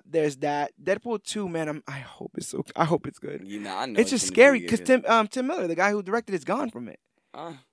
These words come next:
Speaker 1: Now, if you think that all the creative juices that came from that film were from,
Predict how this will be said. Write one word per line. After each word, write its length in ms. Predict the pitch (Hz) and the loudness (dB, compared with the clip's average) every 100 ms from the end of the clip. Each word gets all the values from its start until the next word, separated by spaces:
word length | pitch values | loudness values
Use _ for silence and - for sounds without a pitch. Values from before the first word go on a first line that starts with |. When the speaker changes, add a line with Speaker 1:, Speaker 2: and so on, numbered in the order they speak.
| _ _ - | _ _ -6
Speaker 1:
Now, 240 | 202 202 | 0 2
if 120 | 202 | 0
you 60 | 208 | -2
think 180 | 233 240 | -6 2
that 120 | 226 | 4
all 120 | 190 | 4
the 80 | 196 | 2
creative 360 | 190 190 170 147 | 0 -2 -2 -4
juices 460 | 165 175 160 156 | -6 -4 -4 -4
that 180 | 156 147 | -4 -8
came 120 | 165 156 | -6 -10
from 120 | 151 | -8
that 200 | 143 139 | -10 -8
film 200 | 147 139 | -8 -8
were 160 | 135 139 | -6 -6
from, 520 | - 143 139 135 131 | -4 -4 -4 -6 -8